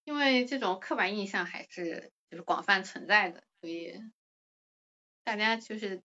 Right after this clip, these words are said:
算是一个提醒，是吗？总结的话就是说，不要看到一个什么就先想到给它贴标签，虽然这是现在这个时代最容易做的事情，但是尽量的不贴标签。其实我，我们也会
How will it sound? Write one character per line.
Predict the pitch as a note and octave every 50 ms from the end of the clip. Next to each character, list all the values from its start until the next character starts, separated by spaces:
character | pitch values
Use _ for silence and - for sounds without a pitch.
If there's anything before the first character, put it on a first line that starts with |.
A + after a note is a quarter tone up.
| _ _ _ - F#3 F3
算 | - - - D#4+ D4+
是 | C#4+ C4+
一 | B3
个 | C4 B3+
提 | - - - A3 C4
醒， | - - A3+ F3+ F3 F3+ _ _ _ _ -
是 | F3
吗？ | D#3+ D#3 E3+ - _ -
总 | - - F3 F3
结 | F3 D#3+ D#3+
的 | G3 C4
话 | C#4+ E4+ E4 C#4
就 | B3+ C4+ C4+
是 | C4 C#4 B3 B3
说， | B3 - C4+ B3+ B3+ C4 C4 - _ _ _ _ _ _ _
不 | - F3+
要 | A3 C#4 D4+
看 | - - G4 E4+
到 | D4+ G#3
一 | F#3 E3+
个 | F#3 -
什 | - F#3 E3+
么 | D#3+ E3
就 | F3+ G3+ G3+
先 | - - A#3+ A#3 B3
想 | - G#3 D#3+ D#3
到 | D#3 D3+ E3
给 | E3+ D#3+ D#3
它 | - D#3+
贴 | D#3 - - E3
标 | E3 E3+ D#3+ D#3+
签， | - - - - -
虽 | - B3 B3+
然 | C4 B3+ B3
这 | C4 B3+
是 | B3+ - A3+ A3
现 | A3 - C4 B3
在 | A#3 G#3 F#3+
这 | F#3+ F#3 F3
个 | F3 F3+
时 | - - D#3+
代 | D#3 F3+ F#3 F#3 - _ -
最 | D4 B3+
容 | F#3 E3 F3 - F3
易 | G3+ A3
做 | A3 - B3 A#3
的 | F3 F#3
事 | - - E3+ D#3+
情， | - - B3+ _ _ _ _ _ -
但 | F#3+ F#3+
是 | F#3+ G3 F3 E3+ F3 - - _ _ _ _ _ _ _ -
尽 | - F#4 C#4+
量 | C4 C4 G#3+ F3
的 | - A#3
不 | - -
贴 | - - - E3+ E3+
标 | E3 E3+ D#3+ -
签。 | -
其 | - -
实 | D#4+ E4+
我， | C4 F3 F3+ F#3+ F3+
我 | F3+ F3+ F3+
们 | F#3 A#3+ D#4+
也 | E4+ A#3 F3
会 | F3+ - - G#3+ G3 F#3 F3+ F3 F3